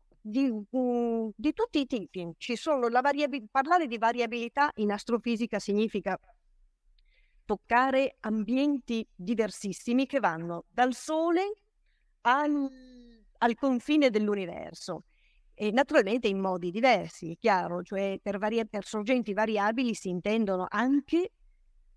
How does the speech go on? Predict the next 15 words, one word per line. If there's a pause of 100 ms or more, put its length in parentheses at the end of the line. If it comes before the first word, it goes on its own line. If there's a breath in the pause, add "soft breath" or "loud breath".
(540)
certi
cor-,
i
corpi
celesti
del,
del
sistema
planetario,
per
esempio.
Gli
asteroidi
sono
sorgenti